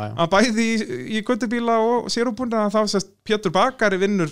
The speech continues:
Speaker 2: yfir heildina þar, þú veist, Gísli var einhvers staðar bara í tíunda sæti
Speaker 1: Nei, ég
Speaker 2: og
Speaker 1: held að Gísli hafi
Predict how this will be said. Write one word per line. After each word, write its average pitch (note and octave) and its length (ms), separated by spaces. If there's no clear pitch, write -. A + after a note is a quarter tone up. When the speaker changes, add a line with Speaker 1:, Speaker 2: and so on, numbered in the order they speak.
Speaker 2:
yfir E3 300
heildina E3 260
þar, G3 100
þú F3+ 60
veist, - 180
Gísli F3 460
var D#3+ 180
einhvers - 220
staðar C#3+ 180
bara C#3 140
í B2+ 80
tíunda G3+ 400
sæti G3+ 320
Speaker 1:
Nei, F#3+ 160
ég B2+ 80
Speaker 2:
og C#3 80
Speaker 1:
held D3+ 160
að - 80
Gísli F#3 240
hafi E3+ 220